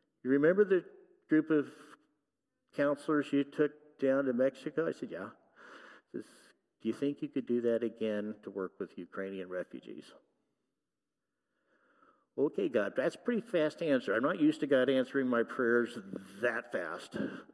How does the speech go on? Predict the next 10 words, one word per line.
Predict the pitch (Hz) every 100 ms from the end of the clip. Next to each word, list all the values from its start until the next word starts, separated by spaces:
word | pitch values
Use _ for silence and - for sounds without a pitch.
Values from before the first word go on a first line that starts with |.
| -
Um, | 104 104 90 87 85 - - _ _ _ _ _ _ _ _ _ _ _ _ _ -
and | 123 127
I | 127
said, | - 123
"Okay, | 117 - 90
I'll | 92
think | 87 -
about | 73 73
it." | - - - - - _ - 104
Um, | 95 82 76